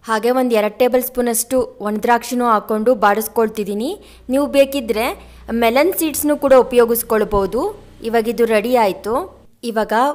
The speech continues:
ಒಂದೂವರೆ ಅವರ್ ಆಗಿದೆ ನೋಡಿ, ಚೆನ್ನಾಗೆಲ್ಲ ಬೂಂದಿ ಕಾಳು ಬಿಡಿಬಿಡಿಯಾಗಾಗಿದೆ, ಸಕ್ಕರೆ ಪಾಕ ಎಲ್ಲ ಅಬ್ಸರ್ವ್ ಮಾಡಿದೆ. ಇವಾಗ ಇದಕ್ಕೆ ನಾನು ಒನ್ ಟೇಬಲ್ ಸ್ಪೂನ್ ತುಪ್ಪ ಸಮೇತ ನಾನು ಈ ಹುರಿದಿಟ್ಕೊಂಡಂಥ, ಆ, ಡ್ರೈ ಫ್ರೂಟ್ಸ್‌ನೆಲ್ಲ ಹಾಕಿ ಈ ರೀತಿ ಮಿಕ್ಸ್ ಮಾಡ್ಕೊಳ್ತಾ ಇದ್ದೀನಿ.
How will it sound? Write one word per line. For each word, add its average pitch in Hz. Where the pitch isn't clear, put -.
ಒಂದೂವರೆ 220
ಅವರ್ 240
ಆಗಿದೆ 214
ನೋಡಿ, 220
ಚೆನ್ನಾಗೆಲ್ಲ 226
ಬೂಂದಿ 226
ಕಾಳು 214
ಬಿಡಿಬಿಡಿಯಾಗಾಗಿದೆ, 214
ಸಕ್ಕರೆ 220
ಪಾಕ 196
ಎಲ್ಲ 226
ಅಬ್ಸರ್ವ್ 214
ಮಾಡಿದೆ. 202
ಇವಾಗ 285
ಇದಕ್ಕೆ 262
ನಾನು 247
ಒನ್ 247
ಟೇಬಲ್ 262
ಸ್ಪೂನ್ 277
ತುಪ್ಪ 269
ಸಮೇತ 269
ನಾನು 262
ಈ 240
ಹುರಿದಿಟ್ಕೊಂಡಂಥ, 247
ಆ, 220
ಡ್ರೈ 226
ಫ್ರೂಟ್ಸ್‌ನೆಲ್ಲ 233
ಹಾಕಿ 226
ಈ 226
ರೀತಿ 226
ಮಿಕ್ಸ್ 226
ಮಾಡ್ಕೊಳ್ತಾ 220
ಇದ್ದೀನಿ. 214